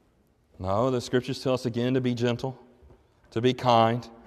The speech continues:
What are we destroying? We're destroying arguments. Everything, every lofty opinion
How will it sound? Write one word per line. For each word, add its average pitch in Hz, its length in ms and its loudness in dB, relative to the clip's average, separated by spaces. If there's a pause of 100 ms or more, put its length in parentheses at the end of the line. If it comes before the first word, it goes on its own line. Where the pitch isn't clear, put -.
(640)
What 131 200 8
are - 20 12
we 190 80 10
destroying? 160 560 8
We're 127 80 4
destroying 147 400 2
arguments. 127 580 4
Everything, 165 720 4
every 151 240 2
lofty 160 580 6
opinion 135 640 2